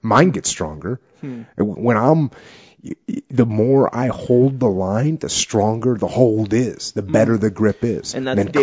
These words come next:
Speaker 1: clearly
Speaker 2: day,
Speaker 1: that
Speaker 2: you think?
Speaker 1: Day by day.
Speaker 2: Mm.
Speaker 1: Day by day. And normally, like, it's all together. It's all grouped together. When you wake up early and you get your workout in,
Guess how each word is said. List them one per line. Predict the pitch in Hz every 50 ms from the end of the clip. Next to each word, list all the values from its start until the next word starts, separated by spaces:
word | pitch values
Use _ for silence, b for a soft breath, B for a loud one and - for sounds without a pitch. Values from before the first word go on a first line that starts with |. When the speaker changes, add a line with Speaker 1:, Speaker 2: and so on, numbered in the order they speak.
| 135 135
Speaker 1:
clearly | 151 143 120 101
Speaker 2:
day, | - - -
Speaker 1:
that | 180 -
Speaker 2:
you | 175
think? | 170 - 196 196 202 -
Speaker 1:
Day | 95 98 95 104
by | 107 117 113 120 131
day. | 113 117 123 135 120 - - - _ _ _ _ -
Speaker 2:
Mm. | 127 123 123 123 117 117 _
Speaker 1:
Day | - 117 120
by | 135 135
day. | 131 113 95 B B B
And | 127 127 131
normally, | 135 139 156 160 165 165 160 - B B B
like, | 117 120 151 - - _ _ _ _ _ _ _ -
it's | - 135 - - _
all | - 120 147 180 202 214
together. | - - 185 190 143 139 165 190 214 202 - - 85 - -
It's | - 139 - -
all | - - 127 147 160
grouped | 131 151 165 -
together. | - 147 190 131 110 B B B B
When | B 131 135 139 139 139
you | 135 147 165 196 220 226 233 233 220 202 _ _ _ _ _ -
wake | - - -
up | 156 -
early | 113 92 90 85 82 82 _ _ _
and | 98 90
you | 95
get | 87 82 123 123 -
your | 135 -
workout | 101 98 90 - 87 82 85
in, | 85 78 71 69